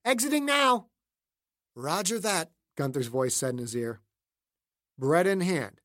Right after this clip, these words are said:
Brady opened the heavy latch to the outside door and stepped into the cold night air. The compound's lights lit up the grounds.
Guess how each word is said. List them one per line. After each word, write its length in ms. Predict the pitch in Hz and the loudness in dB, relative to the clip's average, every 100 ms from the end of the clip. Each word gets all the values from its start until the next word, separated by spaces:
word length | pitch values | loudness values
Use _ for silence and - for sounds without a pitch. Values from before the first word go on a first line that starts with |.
| _ _ _ | _ _ _
Brady 320 | 160 180 196 | 2 4 2
opened 340 | 180 190 220 196 | 0 0 0 0
the 60 | |
heavy 260 | 165 170 190 | 0 2 2
latch 400 | 143 139 143 - | 2 2 0 -4
to 80 | 143 | -2
the 180 | 131 | 0
outside 480 | 131 139 - 151 143 | 2 2 0 0 0
door 300 | 127 113 110 - _ _ | -2 -4 -6 -12 _ _
and 140 | 147 135 | -4 -2
stepped 420 | - 165 165 - - | 2 2 2 -4 -6
into 160 | 151 | -2
the 80 | 156 | -2
cold 360 | 151 156 139 131 | -2 0 0 0
night 220 | 127 127 | -4 -4
air. 300 | 120 107 - _ _ _ _ _ _ _ _ _ | -8 -14 -16 _ _ _ _ _ _ _ _ _
The 100 | 131 | -6
compound's 640 | 127 175 185 185 185 180 147 | 0 2 4 4 2 2 0
lights 320 | 143 143 135 | 0 2 0
lit 160 | 143 135 | -2 -2
up 140 | 135 | -2
the 80 | 135 | -4
grounds. 560 | 123 139 110 120 - | -2 -2 -2 -8 -16